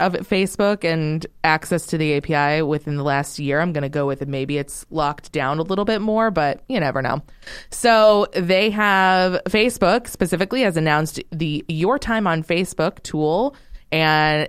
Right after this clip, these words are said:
it, it will count how many minutes you spend on the app, and that feature is rolling out around the world. You can set a daily limit and receive a reminder to stop after that many minutes each day, <coughs> and plus access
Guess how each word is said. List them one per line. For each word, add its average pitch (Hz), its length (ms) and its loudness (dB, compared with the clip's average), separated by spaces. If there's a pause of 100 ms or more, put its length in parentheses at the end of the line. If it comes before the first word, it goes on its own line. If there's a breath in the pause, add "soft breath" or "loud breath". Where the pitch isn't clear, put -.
it, 165 260 -2
it 175 160 0
will 156 480 2
count - 760 -4
how 175 180 -2
many 160 180 -2
minutes 147 480 -4
you 147 80 -4
spend 160 580 -2
on 156 140 0
the 147 160 -4
app, 156 460 -2
and 143 300 -2
that 147 360 0
feature 175 500 -4
is - 280 -6 (300)
rolling 160 500 0
out 143 180 2
around 127 240 0
the 113 60 -2
world. 85 340 -2 (600 loud breath)
You 190 200 0
can 196 240 0
set 165 240 0
a 143 140 2
daily 131 320 0
limit 147 340 0
and 151 100 -2
receive 139 360 -4
a 127 40 -2
reminder 151 760 0
to 156 120 -6
stop 135 480 -2
after 143 320 -2
that 135 180 0
many 135 200 -4
minutes 131 420 -4
each 123 280 -8
day, 139 580 -2
<coughs> - 80 -20
and 139 260 -4
plus 147 320 -4
access 131 540 -6